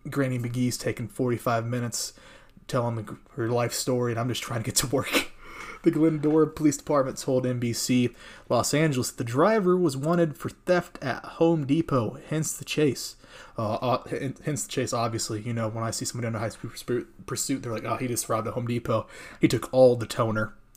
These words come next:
The driver's car appeared to have a major front-end damage, including a missing bumper, but it was unclear if the damage happened during the chase. Well, I watched this clip before I started recording. The guy, he, he ran inside.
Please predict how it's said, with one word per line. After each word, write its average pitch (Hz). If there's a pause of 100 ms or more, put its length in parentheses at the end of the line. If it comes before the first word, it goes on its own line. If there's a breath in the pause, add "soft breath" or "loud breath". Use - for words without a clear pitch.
(520 loud breath)
The 143
driver's 202
car 180
appeared 151
to 110
have 120
a 113
major 117
front-end 131
damage, 139
including 131
a 113
missing 139
bumper, 131 (300 loud breath)
but 120
it 117
was 110
unclear 170
if 151
the -
damage 156
happened 160
during 147
the 123
chase. - (340 loud breath)
Well, 120
I 156
watched 147
this 120
clip - (120)
before 120
I 113
started 117
recording. 113
The 127
guy, 117
he, 113 (200)
he 120
ran 123
inside. 123